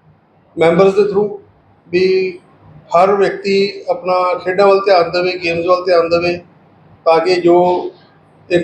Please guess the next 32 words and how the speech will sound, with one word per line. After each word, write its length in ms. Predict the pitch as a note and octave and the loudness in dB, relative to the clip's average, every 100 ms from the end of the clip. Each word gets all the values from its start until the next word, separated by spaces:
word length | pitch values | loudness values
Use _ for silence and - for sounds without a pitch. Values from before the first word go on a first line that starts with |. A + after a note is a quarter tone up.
| - | 0
ਅੱਜ 140 | F3 F3 | 0 2
ਕੱਲ੍ਹ 120 | F#3 | 2
ਨਸ਼ਿਆਂ 340 | F3 - F#3 | 2 2 2
ਦਾ 280 | F#3 F#3+ F#3+ | 4 4 4
ਬਹੁਤ 260 | F#3+ F3+ G3 | 2 2 2
ਜ਼ਿਆਦਾ 260 | F3+ F3+ | 2 0
ਚੱਲ 240 | F3 E3 D#3+ | 0 0 0
ਰਿਹਾ 220 | E3+ E3+ | 2 0
ਹੈ, 200 | C3 - _ _ _ _ _ _ E3+ | -2 -8 _ _ _ _ _ _ -8
ਤੇ 60 | F#3+ | -6
ਇਸ 120 | F3 | -2
ਤੋਂ 300 | G#3 G3+ F#3+ | 2 4 2
ਲੋਕ 420 | - F3 F3 E3 | 0 0 0 2
ਦੂਰ 180 | E3 E3+ | 2 4
ਹੋਣ 280 | F#3+ F#3+ G3 - _ _ - | 4 2 -4 -12 _ _ -4
ਤੇ 220 | F3 F3 - - | -2 -2 -6 -8
ਖੇਡਾਂ 300 | F#3 F#3 G3+ | -2 2 2
ਵੱਲ 180 | F#3+ F#3+ | 2 2
ਧਿਆਨ 260 | F#3 D3 | 0 0
ਦੇਣ, 240 | C3+ A#2 - _ _ _ | -4 -8 -12 _ _ _
ਸਿਹਤ 380 | - E3+ F3 F3 - - _ - | -4 0 2 0 -8 -20 _ -8
ਠੀਕ 180 | E3+ E3 | -4 2
ਰਵੇ 300 | F#3 G3 G3 - - - _ - _ _ | 2 4 2 0 -6 -18 _ -20 _ _
ਤੇ 140 | F3+ | -6
ਬੰਦੇ 240 | F3 F3 F#3 | 0 2 2
ਦਾ 120 | F3+ | 2
ਦਿਮਾਗ 300 | E3 E3+ F3 | 2 2 2
ਕਿਤੇ 180 | F#3 F#3+ | 0 -2
ਖੇਡਾਂ 220 | F3+ F#3 | -2 -2
ਵੱਲ 140 | F#3 | -2
ਬਿਜ਼ੀ 220 | D#3 B2+ B2+ | -4 -8 -10
ਰਹੇ। 220 | A2 | -12